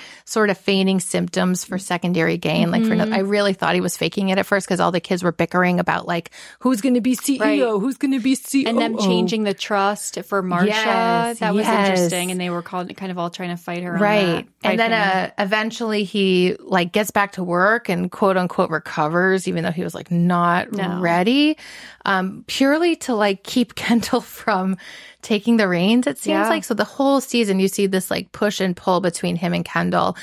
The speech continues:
Speaker 1: And then eventually Kendall, like, tries to,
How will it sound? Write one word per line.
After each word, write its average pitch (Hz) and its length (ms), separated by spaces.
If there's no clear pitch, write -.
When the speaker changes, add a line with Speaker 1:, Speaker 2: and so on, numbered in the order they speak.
Speaker 1:
And 208 100
then 196 100
eventually 190 540
Kendall, 175 800
like, 185 260
tries 175 360
to, - 380